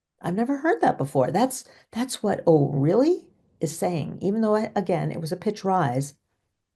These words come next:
with this question, it's, it's very like, I don't know, you know, I heard it was gonna be sunny today and you, you said it's gonna rain. I'm like, Oh, really? That's a very simple example.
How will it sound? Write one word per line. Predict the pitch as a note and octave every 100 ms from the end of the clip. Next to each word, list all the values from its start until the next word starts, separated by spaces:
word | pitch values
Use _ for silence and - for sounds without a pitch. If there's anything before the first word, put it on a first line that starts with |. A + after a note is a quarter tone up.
| _ - -
with | - -
this | D#3+ -
question, | G3 G3+ - C#3+ C#3+ - - - - - _ -
it's, | A#3 -
it's | - G#3+
very | - B3 C4
like, | F#3+ D#3+ C#3+ - _ -
I | G#3 B3+ D4
don't | D4
know, | D4+ D#4+ G#3 C#3
you | -
know, | F3+ F#3+
I | F#3+ A3+
heard | B3 B3 B3 B3 A#3+ G#3
it | A#3
was | A#3 A3+
gonna | - A3+ A3+
be | A3+ A#3 A3+ A3+ A3+
sunny | G#3+ - A#3 A3+
today | G#3 D#3+ D3 C#3+ C#3
and | C#3+ C#3+ E3+
you, |
you | G3+ G#3+
said | A3 G#3+
it's | G3+ G3
gonna | F#3+ F#3
rain. | F3 G3 G#3+ C#3+
I'm | C#3
like, | C#3 B2
Oh, | - D3+
really? | C#3 D#3 B3+ D#4 - _ _ _ _ _ _ _ _ _ _ -
That's | F3 -
a |
very | C#3 C3+
simple | - C3+ C#3+ C#3 -
example. | C#3+ C#3 C#3+ - -